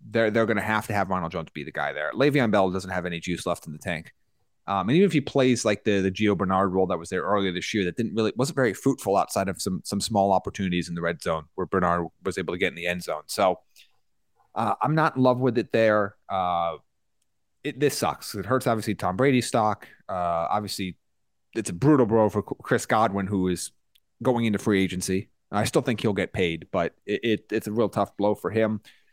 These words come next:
Let's hope that, uh, Mike Evans comes back and plays this week. But really, the big winner from a fantasy perspective here is Antonio Brown, who's gonna come, coming back to the team this week. Probably won't get his full complement of snaps right away, but they need him.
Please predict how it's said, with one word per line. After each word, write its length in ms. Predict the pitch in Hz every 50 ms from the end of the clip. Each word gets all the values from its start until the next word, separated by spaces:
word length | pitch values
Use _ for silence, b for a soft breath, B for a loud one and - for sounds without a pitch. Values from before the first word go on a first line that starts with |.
| b b b _ _ _ -
Let's 160 | 131 127 -
hope 400 | - - 143 147 143 - - - _ _ _ -
that, 260 | 120 113 - - -
uh, 400 | 123 120 117 117 117 117 110 104 - _ _ _ _ _ _ _ - 117
Mike 220 | 123 123 120 123
Evans 300 | 123 123 117 120 113 -
comes 160 | - 117 107
back 200 | 117 107 107 -
and 80 | 110 98
plays 220 | - 120 131 139
this 160 | - 147 -
week. 160 | 143 147 135 -
But 140 | 123 104
really, 240 | 117 147 175 170 151
the 200 | 127 90 107 123
big 220 | 113 113 139 135 107
winner 340 | 98 92 110 127 143 139 117
from 140 | 120 107 95
a 20 |
fantasy 320 | - - 127 139 127 - 107
perspective 480 | - 98 - - 85 85 - - 85
here 260 | - 92 95 101 107 101
is 400 | 101 104 110 113 110 107 - -
Antonio 320 | 104 104 120 127 135 127
Brown, 300 | 113 110 123 143 98 73 _ _ _ _ _ _ _ _ -
who's 200 | 113 107 101 101
gonna 160 | - 120 113
come, 180 | - 113 113 107
coming 300 | - - 117 117 110 101
back 180 | 107 104 101 -
to 60 | 101
the 60 | 92
team 240 | - - 131 127 123
this 160 | 110 - -
week. 220 | 127 127 120 - b b b b b b b b _ _ _ _ _ -
Probably 240 | 160 185 175 175
won't 180 | 175 175 170 147
get 100 | 180 160
his 120 | 147 135
full 240 | - - - 151 151
complement 520 | 147 - - 127 131 131 147 147 147 147 151
of 60 | 143
snaps 440 | - - 156 147 143 143 - - -
right 160 | 131 123 110
away, 220 | 107 92 101 107 -
but 140 | - 113
they 120 | - 104 98
need 200 | 95 98 107 120
him. 140 | 131 151